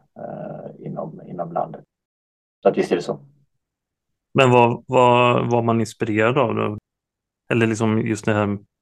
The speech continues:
Speaker 2: tanken på rassegregering. Vi har ju liknande system i U S A,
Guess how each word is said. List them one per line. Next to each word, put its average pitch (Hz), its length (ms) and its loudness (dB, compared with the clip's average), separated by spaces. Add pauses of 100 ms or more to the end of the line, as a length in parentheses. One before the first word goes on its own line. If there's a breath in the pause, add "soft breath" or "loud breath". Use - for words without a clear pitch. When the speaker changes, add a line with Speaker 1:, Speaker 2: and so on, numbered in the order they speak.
(120)
Speaker 2:
tanken 135 500 2
på 131 160 2
rassegregering. 104 920 -2 (640)
Vi 123 80 4
har 120 80 6
ju 123 100 4
liknande 120 320 0
system 113 400 0
i 110 420 0 (800)
U 113 120 -2
S - 140 -4
A, 123 300 2